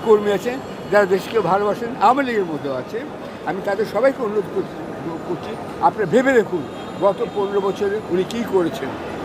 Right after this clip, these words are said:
কেন আমার শাস্তি হয়েছিল, কেন আমাকে জেলে থাকতে হলো,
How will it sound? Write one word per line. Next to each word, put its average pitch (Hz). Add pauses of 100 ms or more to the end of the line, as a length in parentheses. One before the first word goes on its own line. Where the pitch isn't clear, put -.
(840)
কেন 294
আমার 240
শাস্তি 180
হয়েছিল, 120 (200)
কেন 294
আমাকে 240
জেলে 190
থাকতে 156
হলো, 127